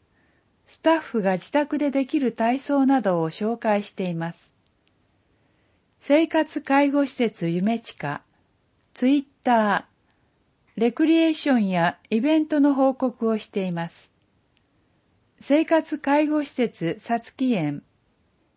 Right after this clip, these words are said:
二種類、Twitter、活動の案内や報告をしています。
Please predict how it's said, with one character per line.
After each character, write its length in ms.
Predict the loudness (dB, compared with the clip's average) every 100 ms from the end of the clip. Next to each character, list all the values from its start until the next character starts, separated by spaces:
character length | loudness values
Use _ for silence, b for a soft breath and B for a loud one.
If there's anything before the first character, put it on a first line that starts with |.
| _
二 120 | -2 0
種 260 | 0 -2
類、 320 | -2 -4 -6 _ _ _ _ _ _
Twitter、 840 | -2 0 0 -2 _ 0 0 0 -4 _ _ _ _ _ _
活 300 | -4 -2 -2
動 220 | 0 2 2
の 160 | 4
案 200 | 4 4
内 240 | 4 4 4
や 140 | 2
報 220 | 0 -2
告 340 | -2 -6 -2 -4
を 100 | -4
し 80 |
て 140 | -6 -6
い 100 | -4
ま 160 | -6
す。 200 | -8 -14